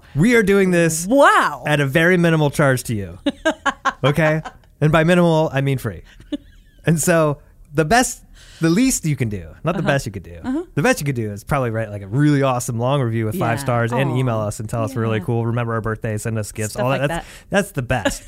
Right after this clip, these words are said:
Speaker 2: <laughs>
Speaker 1: But the least you can do is just to go on there and follow us,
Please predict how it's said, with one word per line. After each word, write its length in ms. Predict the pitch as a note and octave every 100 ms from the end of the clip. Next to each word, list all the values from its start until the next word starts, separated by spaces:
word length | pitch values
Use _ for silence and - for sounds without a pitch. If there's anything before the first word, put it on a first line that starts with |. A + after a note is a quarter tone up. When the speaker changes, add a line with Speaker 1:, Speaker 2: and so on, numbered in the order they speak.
| -
Speaker 2:
<laughs> 140 | -
Speaker 1:
But 100 | F3
the 100 | D#3
least 400 | E3 F3 B3+ -
you 100 | C3+
can 180 | A#2+ A#2+
do 340 | G#2+ G#2 G2 G2+ - - -
is 200 | D3 C#3
just 240 | A#2 F#3+ -
to 60 |
go 200 | C#3+ C#3+
on 180 | C3+ C3
there 260 | B2 A#2 A2+
and 160 | G#2
follow 320 | G#2+ A2+ F#2+ D#2+
us, 320 | D2 -